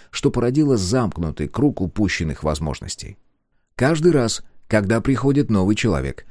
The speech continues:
вы делаете шаг назад, потому что он считает, что требуется перестроить стратегию»,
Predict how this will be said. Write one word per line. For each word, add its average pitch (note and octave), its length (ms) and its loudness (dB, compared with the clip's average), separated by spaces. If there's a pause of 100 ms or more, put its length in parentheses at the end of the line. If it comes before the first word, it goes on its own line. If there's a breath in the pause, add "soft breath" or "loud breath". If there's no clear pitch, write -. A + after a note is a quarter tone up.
(160 soft breath)
вы A2+ 180 4
делаете F#3 400 2
шаг B2+ 300 -2
назад, A#2+ 360 -2
потому D2 280 -4
что D#2 160 -4
он D2+ 80 -4
считает, D#2 460 -4
что E2+ 180 -4
требуется G#2+ 460 0
перестроить C3 500 0
стратегию», A#2+ 580 -2